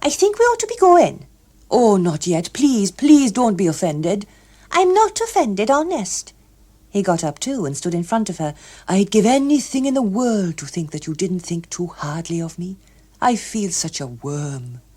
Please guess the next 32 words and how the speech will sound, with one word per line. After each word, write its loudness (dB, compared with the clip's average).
Now, 6
you're 8
not 0
to -4
talk 2
so -4
silly. -2
When 4
it -2
was -4
much 0
too -4
late, -6
Mister -2
Hughes 0
Evans -2
did 0
try -8
to -12
kiss -8
her, -6
saying 2
as 0
he -2
did -2
so, -4
Oh, 2
my -8
darling. -8
Gloria 2
sidestepped -4
him. -14